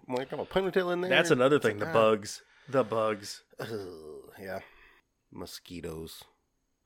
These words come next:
Speaker 1: And I know that there are other states and other places that have them way worse than
Speaker 2: Oh,
Speaker 1: we
Speaker 2: yeah.
Speaker 1: do.
Speaker 2: Oh, yeah.
Speaker 1: But
Speaker 2: Can we just agree that we all don't like 'em?
Speaker 1: Yeah.
Speaker 2: I went Kermit there for a minute. Can we just agree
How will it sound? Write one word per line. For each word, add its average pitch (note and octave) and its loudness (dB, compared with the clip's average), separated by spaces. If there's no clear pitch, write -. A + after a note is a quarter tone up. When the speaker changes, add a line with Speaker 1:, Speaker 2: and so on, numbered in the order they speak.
Speaker 1:
And A#2+ -2
I C#3 2
know C3+ 6
that A2+ -2
there A2 2
are G2+ -4
other G#2+ -2
states G#2 -6
and A2 0
other F#2+ -10
places G#2+ 0
that F#2+ -4
have G2 -6
them G2 -8
way G#2 0
worse G#2+ 6
than C4 6
Speaker 2:
Oh, - 2
Speaker 1:
we - 6
Speaker 2:
yeah. C#3 4
Speaker 1:
do. G#3+ 6
Speaker 2:
Oh, F3+ 2
yeah. B2+ 0
Speaker 1:
But G#2+ 2
Speaker 2:
Can G3 -4
we B3 4
just C4 -4
agree E3+ -4
that D#3+ -4
we C3+ -2
all D#3 -2
don't D3 -6
like C#3+ -2
'em? E4 -8
Speaker 1:
Yeah. C#3 -4
Speaker 2:
I C#3 -12
went C3+ -12
Kermit C#3+ -8
there G2+ -12
for G#2 -14
a - -14
minute. A2 -16
Can G3+ -12
we A#3 -6
just A#3+ -12
agree F#3 -10